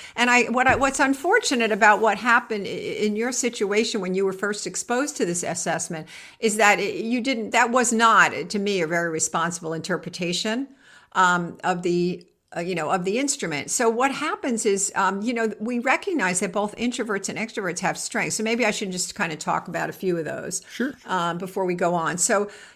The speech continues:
Speaker 1: you know, and the old, the old, uh, the definition keeps morphing based on who you talk to. But, you know, in my mind, what I've observed through my twelve years of writing about this and even before working in it,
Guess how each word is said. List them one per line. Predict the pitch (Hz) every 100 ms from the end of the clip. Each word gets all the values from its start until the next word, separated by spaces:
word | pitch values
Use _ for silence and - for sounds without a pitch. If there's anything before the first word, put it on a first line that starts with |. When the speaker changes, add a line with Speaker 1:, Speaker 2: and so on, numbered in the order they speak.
| -
Speaker 1:
you |
know, | 370 269
and | 277 254 247
the | 269 294
old, | 330 254 220
the | 247
old, | 262 277 220
uh, | - 214
the | 208 247
definition | 330 381 359 320 - 233
keeps | 226 277 254 - -
morphing | 190 208 220 226 226 208 208
based | 180 190 202
on | 202
who | 220
you | 208
talk | 208 170 - -
to. | 185 185
But, | 196 240
you | 226
know, | 208
in | 208 208 226 247
my | 302
mind, | 269 185 180
what | 180 185
I've | 202 208
observed | 175 - 175 175 175
through | 175
my | 165 170
twelve | - 185 185
years | 175 175 175
of | 151
writing | 165 170 175
about | 160 165 170
this | 165 -
and | 156
even | 160 170
before | 160 - - 165 156
working | 165 175 170 156
in | 147
it, | 143